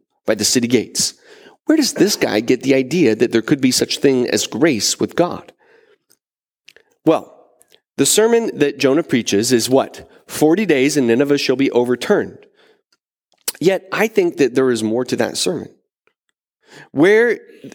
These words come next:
you don't see any grace or mercy in forty days and, and Nineveh shall be overturned. No,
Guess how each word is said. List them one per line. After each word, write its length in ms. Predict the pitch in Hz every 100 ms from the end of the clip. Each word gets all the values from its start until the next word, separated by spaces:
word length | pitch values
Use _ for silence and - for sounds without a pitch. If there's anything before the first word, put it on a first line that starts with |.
| _ 147 127
you 260 | 156 170 233
don't 200 | 269 175
see 260 | 175 165
any 160 | 156 143
grace 480 | 107 101 110 175 127
or 60 |
mercy 400 | 107 117 120 135
in 120 | 101
forty 320 | 95 127 131 120
days 400 | 107 113 151 131
and, 180 | 98 -
and 240 | 110 98 101
Nineveh 340 | 107 113 107
shall 160 | - 107
be 140 | 104
overturned. 720 | 104 101 - 95 98 147 170 - _ _ _ _ _ _ _ _
No, 420 | - 240 135 -